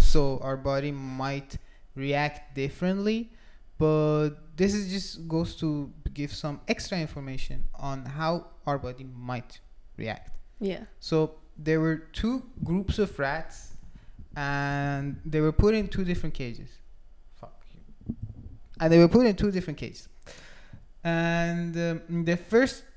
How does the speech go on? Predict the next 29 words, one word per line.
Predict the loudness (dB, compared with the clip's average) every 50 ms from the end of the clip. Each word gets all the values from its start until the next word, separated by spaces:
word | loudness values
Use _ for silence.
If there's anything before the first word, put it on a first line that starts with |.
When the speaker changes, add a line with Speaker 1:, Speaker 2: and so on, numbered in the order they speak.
| -20 -20 -20 -20 -20 -20 -20 -20 -10
Speaker 1:
cage | -2 0 2 2 2 0 -2 -4
had | -4 -2 2 2 4 6 6 4 4 2
one | 0 2 2
of | 2 4
those | 4 2 4
exercise | 2 0 0 0 -2 0 2 0 0 0
wheels | 0 -2 -2 -2 -2 -4
that | -6 -6 -6 -8 -8 -6
the | -4 -2
rats | -2 -4 -4 -6 -4
can, | -2 -2 -2 -2 -4 -10 -14 -14 -14 -12
like, | -12 -12 -12 -14 -16 -12
run | -8 -4 -4 -2 -2
on. | -2 -2 -2 -2 -4 -8 -12 -18 -20 -20 -20 -20 -20 -14 -8 -4
And | -2 -2 0 -2 -2
the | 0 4
other | 4 4 4 4
one | 2 2 0 2
had | 2 0 0 0 0
nothing. | 0 0 0 -2 -4 -10 -12 -12
So | -8 -8 -4
basically, | -2 -2 -2 -2 -2 -4 -2 -2 -2
the | 0 0 2
rats | 2 2 2 0 0
had | -2 -2 -2 0 -2
to | -2 -2
be | -2 -2 -4
sedentary | 0 0 2 2 2 0 0 0 0 0 2 0
for | -2 -4 -2 0 2 4 4 4 4 2 0 -2